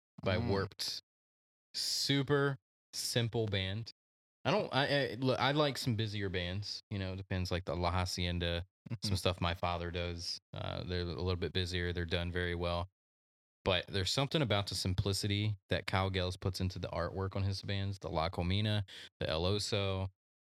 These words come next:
Speaker 1: Cloud Hopper.
Speaker 2: Mm-hmm.
Speaker 1: Simple. I, it just, it, it,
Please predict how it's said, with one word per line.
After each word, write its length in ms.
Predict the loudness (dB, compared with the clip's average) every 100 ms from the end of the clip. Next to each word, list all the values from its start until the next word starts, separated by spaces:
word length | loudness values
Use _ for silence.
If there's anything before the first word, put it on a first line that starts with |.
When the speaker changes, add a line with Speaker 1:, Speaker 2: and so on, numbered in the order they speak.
| -12
Speaker 1:
Cloud 260 | 0 2 4
Hopper. 440 | 4 2 0 -4 -4 _ _ -6
Speaker 2:
Mm-hmm. 200 | -4 -2
Speaker 1:
Simple. 580 | -2 0 0 0 -2 -2 _ _ _ _ _ _ _ _ _ _ -16 -14 -6 -2
I, 60 | 0
it 100 | 0
just, 260 | -2 -2 -4
it, 120 | -4
it, 120 | -4